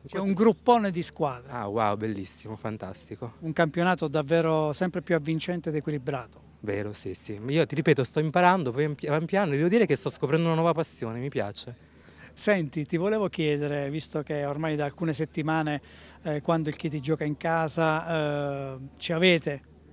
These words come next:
Speaker 1: abituato a questi spettacoli, no? Vogliamo parlare?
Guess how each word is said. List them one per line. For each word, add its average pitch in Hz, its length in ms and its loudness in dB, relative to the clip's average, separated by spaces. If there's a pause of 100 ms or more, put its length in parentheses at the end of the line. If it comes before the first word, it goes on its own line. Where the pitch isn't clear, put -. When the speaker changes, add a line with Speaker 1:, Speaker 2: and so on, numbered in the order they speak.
Speaker 1:
abituato 156 760 -2
a 131 60 -10
questi - 340 -6
spettacoli, 147 840 -4
no? 175 220 -2 (260)
Vogliamo 170 280 0
parlare? 175 560 0